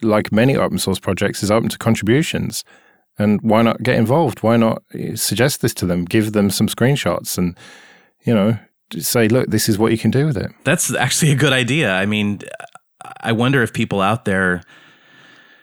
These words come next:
Speaker 2: consider doing that and then, and then think to themselves, "Oh, I'm sure that they're inundated with people suggesting features or offering to help, and, you know, what difference can I make?" But, uh,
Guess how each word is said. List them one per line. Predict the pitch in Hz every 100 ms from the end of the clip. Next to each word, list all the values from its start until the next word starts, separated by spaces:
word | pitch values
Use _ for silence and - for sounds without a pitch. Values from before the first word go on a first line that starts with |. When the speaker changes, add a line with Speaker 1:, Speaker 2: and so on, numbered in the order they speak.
| _ _ _
Speaker 2:
consider | - 113 - 151 135
doing | 107 117 139 151 107
that | 104 101
and | 98
then, | 98 98 95 -
and | 98
then | 95 92
think | 104 101
to | -
themselves, | 87 87 92 82 80 73 - - - -
"Oh, | 101 104 104
I'm | 101 95
sure | 90 - 95
that | 90 87
they're | 87 87 -
inundated | 120 107 98 90 90 87 87
with | 80 85 78 - - _
people | 120 117 107 95
suggesting | 92 101 82 87 80 - 87 82
features | - 82 - 87 85 85 82
or | 78
offering | 78 82 87 85
to | 92
help, | 90 80 82 85 85 -
and, | 78 76
you | 82
know, | 78
what | 85 82
difference | 92 90 -
can | 92
I | 85 85
make?" | 82 78 -
But, | 80 80 -
uh, | 80 80